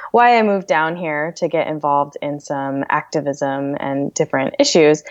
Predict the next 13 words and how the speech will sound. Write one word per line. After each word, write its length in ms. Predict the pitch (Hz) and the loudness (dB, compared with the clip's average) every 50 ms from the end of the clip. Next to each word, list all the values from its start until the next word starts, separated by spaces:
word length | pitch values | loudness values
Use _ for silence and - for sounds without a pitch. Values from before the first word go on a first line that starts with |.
| - - - - - - | -16 -14 -14 -12 -4 -2
And 200 | - 180 175 170 | 0 0 0 0
so 420 | - - 185 175 170 175 170 170 | 2 2 4 6 6 6 6 6
I 200 | 170 - 180 185 | 6 4 6 6
was 220 | 185 185 185 190 | 6 4 4 2
working 260 | - 254 247 254 254 226 | 0 0 0 0 -2 -2
in 120 | 208 196 | -2 0
that 200 | 180 180 170 - | 0 0 0 2
realm 320 | 170 170 165 165 165 165 | 2 2 2 2 0 -4
for 100 | 160 165 | -6 -6
a 40 | 156 | -4
really 220 | 156 170 180 185 180 | 0 2 2 4 4
long 200 | 170 170 175 170 | 2 0 -2 -6
time, 480 | - 170 156 156 156 156 160 156 156 | -6 -4 -2 -2 0 0 -2 -2 -4